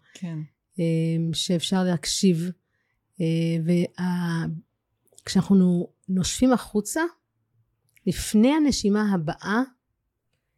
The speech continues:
Speaker 2: יש ספייס. יש שם מרחב פנימי. ככל שאנחנו פוגשים את המרחב הזה, ומוכנים לשהות בו רגע,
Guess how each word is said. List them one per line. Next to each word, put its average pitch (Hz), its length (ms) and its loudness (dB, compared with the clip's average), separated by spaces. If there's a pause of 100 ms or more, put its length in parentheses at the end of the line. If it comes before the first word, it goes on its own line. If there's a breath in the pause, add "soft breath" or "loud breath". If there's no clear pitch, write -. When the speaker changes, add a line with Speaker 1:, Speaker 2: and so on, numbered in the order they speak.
(160)
Speaker 2:
יש 214 140 6
ספייס. - 600 0 (840)
יש 190 100 -2
שם 262 100 2 (140)
מרחב 170 500 0 (160)
פנימי. 170 480 2 (800 soft breath)
ככל 269 280 4
שאנחנו 240 460 4
פוגשים 214 440 0
את 262 120 -2
המרחב 175 540 0
הזה, 160 300 -2 (800)
ומוכנים 175 840 4
לשהות 214 540 2
בו 175 200 0
רגע, 160 340 -2